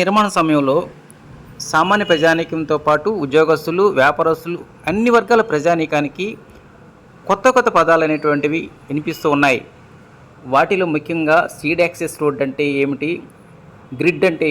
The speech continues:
ఏంటి, ఆర్టిలరీ రోడ్స్, కలెక్టరేట్ రోడ్స్,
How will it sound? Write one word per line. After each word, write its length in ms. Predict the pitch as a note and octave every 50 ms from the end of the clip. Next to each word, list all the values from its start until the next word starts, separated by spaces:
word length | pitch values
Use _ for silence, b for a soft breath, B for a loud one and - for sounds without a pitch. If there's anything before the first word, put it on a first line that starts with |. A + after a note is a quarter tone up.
| D3
ఏంటి, 280 | D3 C#3 C3+ - D#3 E3+ G#3+ C#4 - - - - - - - - - - - - - - - - - - - B2+ C#3
ఆర్టిలరీ 380 | E3+ E3+ F#3 G3 F#3 E3 E3 C3+ C#3+
రోడ్స్, 300 | D3 D3 C#3+ D3 - D#3 E3+ F3+ - - - - - - - - - - - - - D3
కలెక్టరేట్ 420 | D3 E3 E3+ - F#3 F3+ C#3+ D3
రోడ్స్, 240 | D3 D3 C#3+ - -